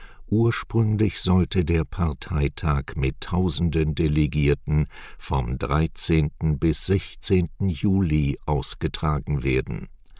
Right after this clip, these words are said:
Das Kandidatenrennen bestreiten inzwischen nur noch Ex-Vizepräsident Joe Biden und der linksgerichtete Senator Bernie Sanders. Wahlkampf und Vorwahlen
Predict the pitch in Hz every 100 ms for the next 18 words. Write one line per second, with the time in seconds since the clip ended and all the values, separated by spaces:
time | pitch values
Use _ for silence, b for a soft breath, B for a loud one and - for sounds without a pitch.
0 | B B B B B B 101 101 - 104
1 | 104 95 98 85 92 110 - 113 104 90
2 | 87 87 80 78 - - 78 76 - -
3 | 71 69 - - 73 - 78 73 78 95
4 | 95 95 - - - 78 - - - 139
5 | - - 69 - - 71 69 62 65 64
6 | - 76 69 64 71 71 71 95 104 B
7 | B B B 98 95 - - 95 92 82
8 | 95 110 - - 90 76 - - 78 69
9 | 78 71 69 73 65 65 62 - 71 69
10 | 62 69 67 62 67 65 - - 95 80
11 | 71 - - - - B B B B B
12 | B - 80 92 113 - 117 117 - -
13 | 98 87 - - 110 113 85 80 71 69
14 | 62